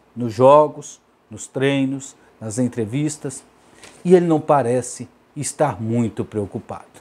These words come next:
Azar do São Paulo, né?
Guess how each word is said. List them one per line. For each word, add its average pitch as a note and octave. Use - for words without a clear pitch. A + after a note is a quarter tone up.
Azar A#3+
do A3+
São B3+
Paulo, E3
né? D#3+